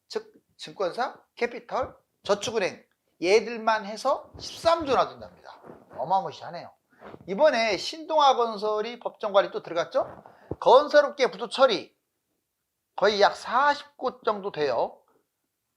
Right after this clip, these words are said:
이 부도되는 과정에서 은행이 가만히 있을까요? 자, 물귀신처럼 건설사가 은행의 꼬리를 꽉 잡고 같이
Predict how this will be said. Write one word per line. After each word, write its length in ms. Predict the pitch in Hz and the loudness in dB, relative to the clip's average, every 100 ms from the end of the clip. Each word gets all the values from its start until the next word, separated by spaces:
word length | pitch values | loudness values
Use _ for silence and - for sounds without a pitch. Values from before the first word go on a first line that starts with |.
| _ _ _ _ 214 | _ _ _ _ -12
이 280 | 220 - - | -10 -12 -16
부도되는 720 | 180 214 269 269 247 233 226 | -10 -4 -2 -2 -6 -8 -10
과정에서 720 | - - 180 139 - 107 - _ _ | -14 -12 -14 -16 -16 -18 -20 _ _
은행이 440 | 165 214 233 202 - | -8 -6 -6 -8 -10
가만히 360 | 196 220 190 | -8 -6 -6
있을까요? 420 | 135 - 175 208 - _ _ - - | -8 -8 -4 -4 -8 _ _ -20 -10
자, 100 | 147 | -6
물귀신처럼 1080 | 135 151 202 254 214 254 196 196 160 110 - | -6 -8 -8 -8 -8 -4 4 6 6 4 -12
건설사가 880 | - 170 208 202 180 165 151 110 - _ _ _ 165 | 0 0 2 0 0 2 2 2 -8 _ _ _ -6
은행의 680 | 196 226 208 175 135 - _ _ _ _ | -4 -4 -2 -2 -4 -14 _ _ _ _
꼬리를 400 | 269 311 294 208 | -2 0 0 2
꽉 220 | - 277 - | 6 4 4
잡고 460 | 220 - 240 - | -2 2 2 2
같이 640 | - - - - 254 143 | -6 -10 -6 -2 -2 -4